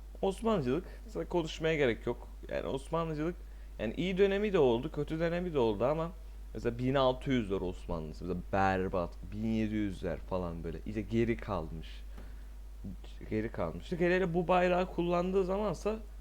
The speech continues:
ben bunu direkt nefrete koyarım. Bok gibi bir ideoloji kendisi. Ee, şimdi klasik liberalizm, liberalizmin her tonu var, bir sürü tonu var. Burada zaten görüyoruz.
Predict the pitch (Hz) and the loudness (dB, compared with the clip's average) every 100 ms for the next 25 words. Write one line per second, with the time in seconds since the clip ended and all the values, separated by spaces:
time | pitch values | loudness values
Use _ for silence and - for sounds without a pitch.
0 | - - 123 143 156 160 165 156 156 - | -12 -4 0 2 0 -2 -2 -2 -4 -6
1 | - - 151 - 117 156 135 123 107 139 | -8 -4 -4 -2 -2 0 2 4 4 2
2 | 147 131 - 101 113 117 107 101 98 98 | 4 4 2 0 2 2 2 2 0 -4
3 | 87 80 - - - - - - - - | -6 -6 -10 -12 -12 -14 -14 -14 -12 -12
4 | - - - - - - - - - 58 | -12 -12 -12 -12 -12 -12 -14 -14 -8 -6
5 | 60 - - - 190 202 - 202 170 139 | -4 -4 -6 0 0 2 0 4 6 6
6 | 131 156 202 196 196 196 185 202 208 220 | 4 2 0 2 2 2 -2 -2 2 2
7 | 214 175 135 131 - 131 165 165 123 - | 2 2 2 2 2 2 0 -2 -2 -2
8 | 92 104 165 - - 135 123 120 131 117 | -2 -2 -4 -6 -2 0 2 0 0 0
9 | 117 104 143 | 0 -2 -4